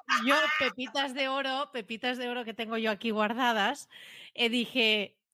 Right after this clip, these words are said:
"Espérate, vamos, eh, se acerca el ocho M y voy a hacer un post que no es para nada", o sea,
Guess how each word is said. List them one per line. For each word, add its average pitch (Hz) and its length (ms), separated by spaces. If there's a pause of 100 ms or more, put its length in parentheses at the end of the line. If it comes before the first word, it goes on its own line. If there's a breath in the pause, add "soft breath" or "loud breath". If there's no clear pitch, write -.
(180)
"Espérate, 277 880
vamos, 247 600
eh, 208 420
se 247 120
acerca 240 320
el 220 80
ocho 208 300
M 233 360 (640 loud breath)
y 311 460
voy 254 280
a 277 60
hacer 269 440
un 233 280
post 254 380 (300)
que 202 160
no 214 100
es 214 220
para 156 280
nada", 202 460
o 233 100
sea, 170 300